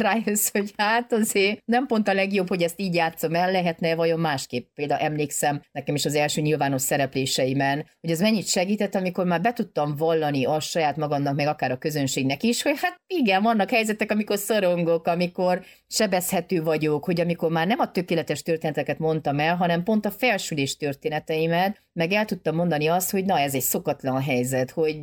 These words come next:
ugye például akár visszagondolva, hogy nem találtam meg azt a hangot, aki én vagyok, hanem nagyon sok idő kellett elteljen, ameddig ugyanezen a hangon tudtam beszélni egy színpadon. És akkor persze, hogy el kellett játszani, főleg a, azt emlékszem, hogy mondtam neked is, hogy fenn van YouTube-on az az előadás,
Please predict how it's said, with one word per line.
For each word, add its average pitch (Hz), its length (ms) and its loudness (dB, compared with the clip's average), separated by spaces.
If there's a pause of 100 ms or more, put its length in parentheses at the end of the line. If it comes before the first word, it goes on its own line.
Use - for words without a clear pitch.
ugye 135 480 0 (160)
például 170 240 0
akár 156 400 0
visszagondolva, 147 680 0
hogy 156 140 2
nem 196 240 0
találtam 147 480 0
meg 139 260 0
azt 139 240 -2
a 139 40 -4
hangot, 135 480 -2
aki 127 340 0
én 147 240 2
vagyok, 127 380 0
hanem 170 220 0
nagyon 202 180 2
sok 170 200 -4
idő 151 160 -4
kellett 139 360 -2
elteljen, 135 420 0
ameddig 147 340 -2
ugyanezen 254 400 2
a 202 40 2
hangon 196 320 2
tudtam 170 260 -6
beszélni 165 320 -2
egy 139 60 -2
színpadon. 131 680 -6
És 160 140 -2
akkor 190 200 -2
persze, 254 300 2
hogy - 100 -2
el 254 140 2
kellett 190 300 0
játszani, 185 440 2
főleg 185 280 0
a, 165 180 0
azt 156 220 -2
emlékszem, 170 400 0
hogy 156 100 0
mondtam 160 380 -2
neked 160 260 -2
is, 151 120 -2
hogy 131 140 -2
fenn 233 180 2
van 180 140 2
YouTube-on 180 400 -2
az 151 140 -2
az 156 120 -2
előadás, 147 720 -2